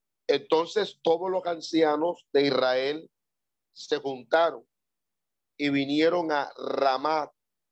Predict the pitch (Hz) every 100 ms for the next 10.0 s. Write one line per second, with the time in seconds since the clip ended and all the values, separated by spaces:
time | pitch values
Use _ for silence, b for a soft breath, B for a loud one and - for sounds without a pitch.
0 | _ _ _ - 117 120 117 135 147 143
1 | 135 _ _ _ _ _ _ - 123 113
2 | 107 110 113 98 - _ _ _ _ _
3 | _ - 180 160 170 214 262 262 226 180
4 | 175 - - _ - 135 139 131 117 131
5 | 131 135 147 170 196 180 160 147 143 151
6 | 170 170 143 131 127 - _ _ _ _
7 | _ _ _ _ _ 151 156 - 170 165
8 | 220 247 220 - 185 185 196 202 - 175
9 | 160 147 147 156 175 170 - 185 165 120